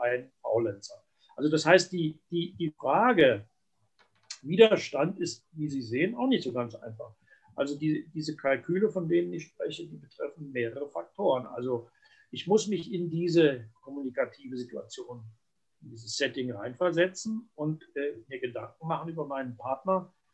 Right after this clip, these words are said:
Meistens kann ich die Psychologie der Personalchefs, wenn ich die nicht kenne, äh, schlecht einschätzen. Also bei der Vorbereitung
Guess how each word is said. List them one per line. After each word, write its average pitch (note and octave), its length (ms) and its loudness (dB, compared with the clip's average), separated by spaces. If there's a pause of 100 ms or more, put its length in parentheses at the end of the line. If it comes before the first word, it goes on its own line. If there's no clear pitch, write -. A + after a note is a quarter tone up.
(240)
Meistens F#3+ 580 2
kann F3+ 160 -2
ich D#3 220 -8
die E3 380 -8 (240)
Psychologie E3+ 1080 0 (640)
der A#2 120 0
Personalchefs, D3+ 1200 -2 (560)
wenn D#3 160 6
ich D#3+ 220 -4
die D#3 160 -2
nicht C#3 300 -8
kenne, F#3+ 520 0 (180)
äh, C#3+ 240 -2
schlecht - 380 -2
einschätzen. D#3 580 -2
Also D#3 520 2 (120)
bei C#3 160 0
der C3 180 0
Vorbereitung E3 1040 0